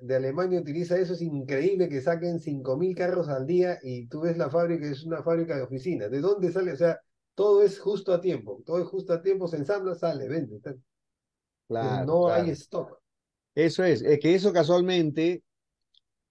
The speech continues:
Speaker 2: funciona porque ya la empresa no se ve como una empresa con clientes,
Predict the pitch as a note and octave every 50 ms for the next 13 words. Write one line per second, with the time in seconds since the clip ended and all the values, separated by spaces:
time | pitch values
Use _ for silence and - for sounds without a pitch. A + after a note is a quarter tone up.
0 | _ _ _ _ _ - D3+ D3 D3 C#3+ - G3+ G#3+ G#3 F3+ E3+ F3 E3+ D#3+ D#3
1 | C3+ A2 A2 B2+ B2 B2 D3 D#3+ F3 F#3 F#3 E3+ D3+ C#3+ - D#3 D#3+ F3 E3+ D3+
2 | D3 D#3+ D#3 D3+ D3+ D3+ E3+ F#3 F3 - E3+ D#3 D3 D3 D#3+ F3+ F#3 - D#3 C#3
3 | B2+ B2 A#2+ C3 C#3 D3+ D3+ D3 C#3+ C3+ D3 D3+ D#3+ C#3+ D3+ C3+ C3+ B2+ A2+ -
4 | G#2 G#2+ A#2+ C3 C3+ A2+ F#2 - E2 - - - -